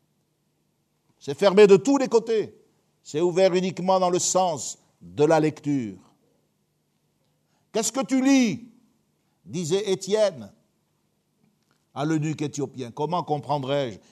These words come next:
s'il n'y a personne qui me guide ? » Mais voilà le sens des Écritures. Voilà la ligne directrice.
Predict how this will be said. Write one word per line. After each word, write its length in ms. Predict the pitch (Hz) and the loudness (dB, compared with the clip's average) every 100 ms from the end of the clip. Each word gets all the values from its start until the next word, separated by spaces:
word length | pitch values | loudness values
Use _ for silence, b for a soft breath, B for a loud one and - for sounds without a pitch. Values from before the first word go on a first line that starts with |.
| _ | _
s'il 160 | - 139 | -10 -10
n'y 40 | |
a 20 | |
personne 420 | 135 139 - 143 | -8 -8 -6 -6
qui 160 | 123 131 | -6 -8
me 120 | 120 | -8
guide ? » 380 | 104 120 90 - _ _ _ _ _ _ | -8 -12 -14 -20 _ _ _ _ _ _
Mais 80 | 101 | -6
voilà 280 | 156 254 311 | -4 -2 0
le 100 | 220 | -2
sens 420 | - 147 113 92 | -2 -4 -6 -12
des 200 | 104 95 | -16 -16
Écritures. 520 | - 107 92 78 _ _ _ _ _ _ _ _ _ | -18 -20 -20 -20 _ _ _ _ _ _ _ _ _
Voilà 340 | 107 175 254 294 | -4 -2 -2 0
la 120 | 214 | 0
ligne 340 | 185 190 156 | 0 -2 -2
directrice. 1000 | 143 147 143 - - 120 104 - - - | -2 -2 -2 -4 -14 -14 -14 -16 -18 -20